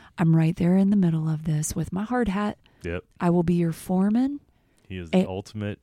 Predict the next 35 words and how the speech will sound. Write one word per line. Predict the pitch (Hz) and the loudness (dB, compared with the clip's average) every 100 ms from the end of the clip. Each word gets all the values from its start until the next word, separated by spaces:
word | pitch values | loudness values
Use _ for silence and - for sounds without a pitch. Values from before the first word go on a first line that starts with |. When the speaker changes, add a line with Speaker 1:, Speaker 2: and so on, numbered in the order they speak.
| - | -8
Speaker 2:
architect | 107 113 117 - 117 113 - | -6 -4 -6 -6 -6 -6 -10
and | 113 90 82 | -10 -8 -8
general | 85 90 95 | -8 -6 -8
contractor. | - 82 78 80 69 80 - | -8 -10 -10 -12 -14 -16 -6
Speaker 1:
Come | - 233 254 | 2 4 6
on, | 180 214 156 147 160 _ _ | 4 4 0 -4 -14 _ _
you | 262 220 | 2 4
know? | 202 202 233 294 _ _ _ _ _ | 6 4 2 -2 _ _ _ _ _
And | - 196 | 2 4
so | 190 214 202 - | 4 2 0 2
it's | 202 - | 0 -2
like, | 202 190 190 - - | -2 -2 -4 -8 -10
give | 190 202 220 | 0 0 0
yourself | 240 - 208 - | -2 -2 -4 -4
time. | - 190 175 160 - - - - - | -6 -2 -2 -2 -10 -20 -20 -12 -6
Again, | 185 202 214 180 175 220 | -2 0 2 2 0 -6
figure | - - 202 202 233 | -16 -4 -2 0 0
out | 226 233 | -2 -4
the | 208 | -6
triggers. | - 196 214 208 160 156 - - _ _ - | -6 -4 -4 -2 -4 -4 -8 -12 _ _ -2
If | 180 - | -2 0
there's | 190 190 | -2 0
something | 185 185 208 208 | 0 0 0 -2
that | 190 196 | -2 -2
you're | 190 | -4
just | 185 175 | -2 -6
like, | 190 175 175 - - - _ | -4 -4 -4 -8 -20 -20 _
"Why | - 165 185 | -4 0 2
do | 214 | 0
I | 233 | -2
keep | 226 226 220 | -4 -8 -6
going | 226 226 214 | -2 0 0
back | 208 247 | 0 -6
to | - 196 | -4 -4
this?" | 156 170 - | -4 -8 -10